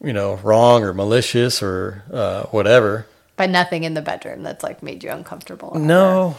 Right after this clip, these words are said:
Speaker 1: no. Um, you know, I think the only thing that would make me uncomfortable is, like, the, the degrading nature of, like, a cuck kind of
Speaker 2: Yeah.
Speaker 1: thing. And that's not, that's not me at all.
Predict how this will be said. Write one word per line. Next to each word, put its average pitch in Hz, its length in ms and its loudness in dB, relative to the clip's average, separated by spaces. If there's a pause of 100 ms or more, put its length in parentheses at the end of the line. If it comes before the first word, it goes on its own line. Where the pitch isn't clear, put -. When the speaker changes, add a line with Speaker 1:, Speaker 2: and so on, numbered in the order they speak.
Speaker 1:
no. 135 480 8 (180)
Um, 107 800 -2 (140)
you 127 100 -4
know, 117 80 2
I 110 80 4
think 143 240 0
the 113 100 0
only 117 280 4
thing 113 160 -4
that 90 180 -2
would 110 320 2
make 143 260 2
me 147 60 -2
uncomfortable 139 800 -2
is, 104 260 -6
like, 92 400 -4
the, 90 400 -6 (220)
the 117 100 -2
degrading 107 880 -2
nature 101 440 -2
of, 92 200 -2
like, 90 180 -6
a - 80 -8
cuck - 480 -10 (340)
kind 101 220 -2
of 90 80 -6
Speaker 2:
Yeah. - 60 -18
Speaker 1:
thing. 113 300 -8 (1040)
And 110 180 -4
that's 107 220 0
not, 95 420 -2
that's 120 260 -4
not 98 200 -2
me 98 140 -4
at 98 80 -4
all. 104 440 -4